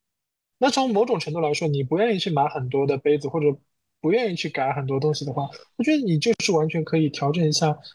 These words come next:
冲煮的方式啊。其实我觉得这也是一个我们杯子想要达到的效果，就是你要去懂得去配合。就说你这个，我们这个杯子往往是会提升一些醇厚度，提升一些果汁感、圆润度。那相对来说，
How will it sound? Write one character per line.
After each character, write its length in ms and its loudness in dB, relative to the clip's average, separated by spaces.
冲 160 0
煮 100 2
的 120 0
方 180 0
式 200 0
啊。 60 -8
其 100 2
实 80 2
我 100 4
觉 120 0
得 100 2
这 160 0
也 100 4
是 160 0
一 40 2
个 400 0
我 80 -2
们 100 2
杯 140 4
子 80 0
想 180 -2
要 80 0
达 160 2
到 100 -2
的 80 -2
效 220 -2
果， 240 -14
就 100 2
是 60 0
你 120 2
要 140 2
去 220 0
懂 160 2
得 100 -2
去 120 0
配 240 0
合。 340 -14
就 100 2
说 140 2
你 100 0
这 80 -2
个， 160 2
我 120 4
们 180 0
这 120 2
个 40 4
杯 160 2
子 200 2
往 180 2
往 180 0
是 160 -4
会 320 2
提 160 2
升 140 0
一 20 0
些 140 0
醇 180 0
厚 140 2
度， 280 0
提 120 2
升 140 0
一 80 2
些 160 0
果 160 2
汁 140 0
感、 320 0
圆 120 0
润 220 0
度。 140 0
那 100 0
相 160 2
对 120 0
来 120 2
说， 320 0